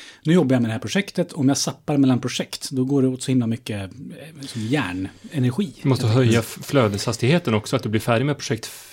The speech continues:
Speaker 2: fortare för att du jobbar med ett i taget och så slonk så är det klart och sen står nästa projekt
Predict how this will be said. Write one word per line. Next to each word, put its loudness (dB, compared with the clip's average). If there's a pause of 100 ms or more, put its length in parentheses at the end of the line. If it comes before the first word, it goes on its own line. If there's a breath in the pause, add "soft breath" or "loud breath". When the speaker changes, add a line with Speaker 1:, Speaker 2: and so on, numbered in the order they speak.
(120)
Speaker 2:
fortare 2
för -2
att -4
du 0
jobbar 2
med 6
ett -6
i -8
taget 0
och -4
så -4
slonk 2
så -2
är 2
det 2
klart -6
och -12
sen -8
står -6
nästa -6
projekt -14